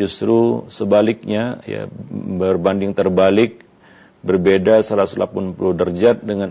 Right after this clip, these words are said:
apa yang dikatakannya itu. Dia mengatakan Allah tidak mengampuni si fulan. Dia mendahului Allah Subhanahu wa taala yang Maha Pengampun lagi Maha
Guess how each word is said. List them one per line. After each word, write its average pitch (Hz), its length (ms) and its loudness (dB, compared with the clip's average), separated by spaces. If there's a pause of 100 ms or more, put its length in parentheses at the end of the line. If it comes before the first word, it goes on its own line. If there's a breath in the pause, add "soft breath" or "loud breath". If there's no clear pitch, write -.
apa 95 240 -4
yang 92 160 -4
dikatakannya 92 720 -2
itu. 82 320 -4 (240)
Dia 95 160 -2
mengatakan 92 640 -2
Allah 95 320 0
tidak 87 240 -2
mengampuni 87 560 -6
si - 160 -12
fulan. 82 480 -2 (560 soft breath)
Dia 104 160 4
mendahului 92 720 0
Allah 85 640 2 (560 soft breath)
Subhanahu 87 640 -2
wa - 20 -2
taala 92 460 0
yang 87 160 -4
Maha 85 240 -4
Pengampun 85 560 -4
lagi 82 240 -4
Maha 80 240 -6